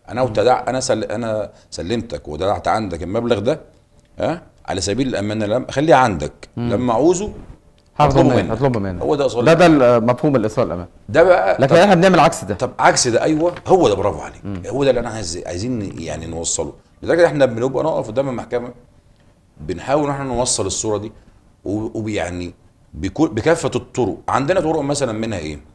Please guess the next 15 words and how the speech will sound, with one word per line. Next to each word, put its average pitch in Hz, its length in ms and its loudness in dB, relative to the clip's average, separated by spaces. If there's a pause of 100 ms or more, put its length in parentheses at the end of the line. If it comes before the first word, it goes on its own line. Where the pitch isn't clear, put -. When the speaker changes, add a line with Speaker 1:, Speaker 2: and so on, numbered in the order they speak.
(160)
Speaker 1:
سواء 147 340 0
مثلًا 139 440 -4
كمبيالات، 107 600 -4
مثلًا 110 280 -6
ممكن 113 340 -8
بيجي 92 200 -8
لي 101 80 -8
حد 127 200 -8 (260)
بيبقى 71 240 -14
مثلًا 85 340 -12 (380)
شاري 98 220 -4
مثلًا، 95 300 -8 (260)
آه، 67 440 -10 (540)
شوار 101 340 2
ل-، 73 300 -8